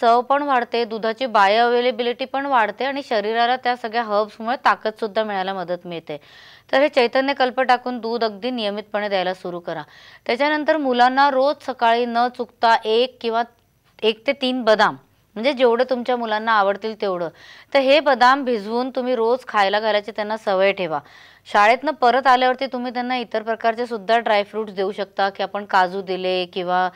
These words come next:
खजूर दिलं, पिस्ता एखाद दोन खायला दिले, तर अशा प्रकारे तुम्ही त्यांना ड्रायफ्रुट्स नंतर पण देऊ शकता. पण सकाळच्या वेळेला सगळ्यात महत्त्वाचं असतं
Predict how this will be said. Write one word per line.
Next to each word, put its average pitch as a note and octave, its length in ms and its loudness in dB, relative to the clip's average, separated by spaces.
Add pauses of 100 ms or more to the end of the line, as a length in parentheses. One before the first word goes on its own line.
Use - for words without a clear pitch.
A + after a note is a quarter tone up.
(300)
खजूर G#3 420 -2
दिलं, F#3 440 2 (420)
पिस्ता A3 380 2
एखाद G#3 260 2
दोन G#3 220 -4
खायला G3 320 2
दिले, F#3+ 280 -2
तर B3 100 2
अशा B3+ 280 4
प्रकारे B3+ 420 0
तुम्ही B3 320 -6
त्यांना A#3+ 220 -2
ड्रायफ्रुट्स A3+ 520 -2
नंतर G#3+ 300 -6
पण B3 220 -6
देऊ A#3+ 100 -2
शकता. A3+ 380 -4 (500)
पण B3+ 100 0
सकाळच्या B3+ 600 2
वेळेला B3 240 2
सगळ्यात A3 440 -2
महत्त्वाचं A3 480 -6
असतं G#3+ 180 -8